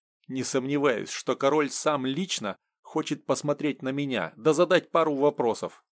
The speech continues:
а может и не пару. Из своих знаний истории я сделал вывод, что Карл Третий реформатор. После упадка Испании в семнадцатом веке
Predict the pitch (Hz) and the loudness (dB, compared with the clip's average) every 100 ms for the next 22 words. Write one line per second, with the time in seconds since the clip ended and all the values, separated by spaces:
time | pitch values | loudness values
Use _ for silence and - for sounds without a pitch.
0 | _ _ 135 143 117 113 123 135 139 110 | _ _ 0 2 0 -4 -6 -6 -2 0
1 | 101 98 _ _ _ _ _ _ _ - | 0 -2 _ _ _ _ _ _ _ -10
2 | 170 - 175 196 208 160 143 175 165 160 | -6 -4 0 0 0 -2 -2 -2 -2 -2
3 | 143 160 - 233 185 117 101 107 151 127 | -4 -6 -6 -4 0 0 -2 0 2 2
4 | 170 151 151 190 143 117 - 151 170 156 | 2 2 2 2 -2 -2 -4 -2 2 2
5 | 143 - 196 190 92 - _ _ - 131 | 0 -2 -6 -4 -8 -10 _ _ -4 -2
6 | 160 180 180 160 - 76 - _ _ _ | 0 0 0 0 -2 -6 -10 _ _ _
7 | _ _ _ - 180 180 165 156 190 165 | _ _ _ -2 0 0 -2 2 4 4
8 | - - 151 - 175 156 143 - 170 160 | 2 -2 -4 0 2 2 -2 -2 -4 0
9 | 170 - 131 151 156 240 - 90 | -2 0 -2 -2 0 -4 -4 -6